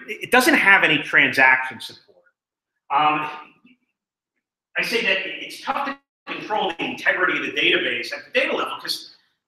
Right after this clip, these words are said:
there's not really integrity to be,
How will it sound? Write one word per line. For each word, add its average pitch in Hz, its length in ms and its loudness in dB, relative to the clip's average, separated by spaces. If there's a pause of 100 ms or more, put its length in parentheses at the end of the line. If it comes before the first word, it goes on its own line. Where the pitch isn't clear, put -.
(120)
there's 180 160 -2
not 247 220 4
really 226 580 -2 (380)
integrity 208 520 4
to 185 100 4
be, - 440 0